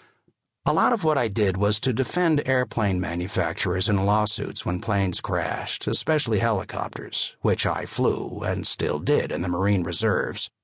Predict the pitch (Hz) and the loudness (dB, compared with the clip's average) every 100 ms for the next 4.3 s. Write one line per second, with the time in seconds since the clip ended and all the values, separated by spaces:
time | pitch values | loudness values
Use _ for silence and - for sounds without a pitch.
0 | _ - 151 180 147 131 151 - - 127 | _ -2 2 2 2 2 2 -2 0 2
1 | 107 113 92 101 73 76 113 123 156 139 | 2 0 2 2 2 2 0 0 0 2
2 | 127 - - 147 104 82 90 104 101 - | 0 -2 0 2 2 0 2 2 2 2
3 | 101 - 110 92 92 98 98 - - - | -2 0 0 2 2 2 -2 -4 -8 -8
4 | - - | -10 -8